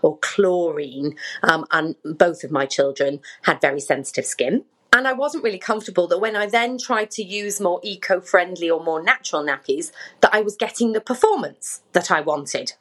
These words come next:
from them. We were getting leaks, um, they didn't last as long. In frustration, really, I decided to start my own brand.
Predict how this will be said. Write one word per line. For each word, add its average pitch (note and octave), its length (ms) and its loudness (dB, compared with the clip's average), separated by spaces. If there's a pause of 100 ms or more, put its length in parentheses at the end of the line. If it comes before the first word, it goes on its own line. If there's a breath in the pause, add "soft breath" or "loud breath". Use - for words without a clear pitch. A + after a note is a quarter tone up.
from C#3 260 2
them. A3+ 200 0 (340 loud breath)
We E3+ 120 2
were E3 80 -4
getting D3 260 -2
leaks, A#3+ 800 -4
um, D3 380 0
they E3 120 0
didn't D#3 300 -2
last B3+ 420 2
as A#3+ 200 -2
long. A3 540 0 (500 loud breath)
In C4 180 0
frustration, C#4 1200 -6
really, D3+ 720 -2 (180 loud breath)
I F#3 140 4
decided G3 480 -2
to F#3+ 80 -6
start E3 340 0
my D3+ 220 0 (100)
own D#3+ 320 0
brand. D3 640 0